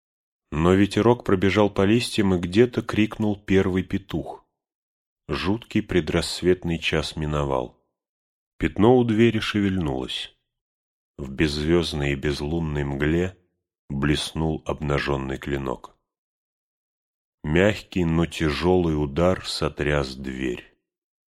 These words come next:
"Отворить именем Мордора!" приказал злобный призрачный голос. От второго удара дверь подалась и рухнула,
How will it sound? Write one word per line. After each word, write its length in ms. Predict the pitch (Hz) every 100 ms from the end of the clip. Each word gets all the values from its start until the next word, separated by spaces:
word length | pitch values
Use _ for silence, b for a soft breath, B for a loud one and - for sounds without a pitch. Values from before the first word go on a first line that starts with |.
| _ _ _ _ _ _
"Отворить 880 | 78 69 67 69 69 69 64 - -
именем 480 | - 71 67 65 67
Мордора!" 920 | 67 67 69 67 65 64 65 62 60 - _ _ _ _ _
приказал 600 | - - - 64 65 62
злобный 600 | 62 67 67 73 69 69
призрачный 800 | 69 - 67 - - - - 67 64
голос. 680 | 62 64 58 - - - _ _ _ _ _ _ _ _ _ _ _ _ _ _ _ _ -
От 200 | 76 -
второго 460 | - 95 113 120 110
удара 340 | 107 104 101 90
дверь 300 | 85 92 87
подалась 720 | - 73 80 82 98 - -
и 100 | 90
рухнула, 720 | 82 82 76 - 67 64 62